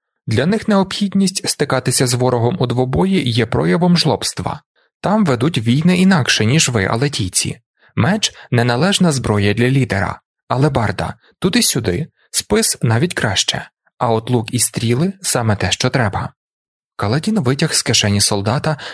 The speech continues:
чергову жменю сфер — небоскалок. Вони поприставали до старого шматка свинячого сиру,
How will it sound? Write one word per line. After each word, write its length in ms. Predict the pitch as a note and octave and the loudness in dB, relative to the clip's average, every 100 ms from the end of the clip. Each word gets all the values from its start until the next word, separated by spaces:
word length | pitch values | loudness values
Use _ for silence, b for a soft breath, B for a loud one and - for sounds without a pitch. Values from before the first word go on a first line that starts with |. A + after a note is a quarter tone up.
| B | B
чергову 460 | - A2 C#3+ F#3+ F3+ | -2 2 2 2 2
жменю 380 | A#2 G2+ G2+ | 2 0 0
сфер — 500 | A#2+ - G2+ F#2 - - | 0 0 -2 -4 -6 -4
небоскалок. 840 | A2+ G#2 C3 - A2 F#2+ F#2+ - _ _ _ _ _ - | 0 2 2 0 -2 -4 -6 -8 _ _ _ _ _ -2
Вони 220 | B2+ G3 | 0 2
поприставали 760 | G3 - C#3+ - B2+ C3 D#3+ D#3 | 0 0 -2 0 -2 0 0 0
до 140 | B2 | 0
старого 420 | - A2 C#3+ F3+ | 0 -2 -2 -2
шматка 480 | F3+ - A#2 - A2+ | -2 0 -2 -2 -2
свинячого 600 | - B2+ G#2 F#2+ - A#2 | 0 0 0 0 0 0
сиру, 400 | - A#2 F#2+ F#2 | 0 0 -2 -4